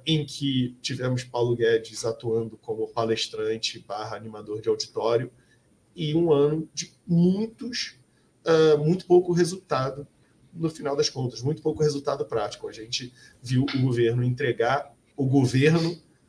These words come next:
de formulação, de negociação, de implementação de políticas públicas ao Centrão,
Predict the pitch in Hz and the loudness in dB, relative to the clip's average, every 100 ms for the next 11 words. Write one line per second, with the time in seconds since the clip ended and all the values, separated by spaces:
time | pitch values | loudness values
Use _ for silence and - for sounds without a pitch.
0 | _ _ - 123 - 139 127 131 117 113 | _ _ -8 -4 2 2 4 2 0 0
1 | - 160 185 185 131 139 143 143 143 139 | 2 2 2 0 0 0 2 2 0 0
2 | 127 - 117 113 117 127 127 123 123 120 | -2 0 0 0 -2 -4 -4 -4 -2 -2
3 | 110 110 110 107 - 110 - 107 107 107 | -4 -8 -12 -12 -6 -6 -4 -10 -10 -10
4 | 104 107 104 151 147 135 139 | -6 -4 0 -2 0 -2 -4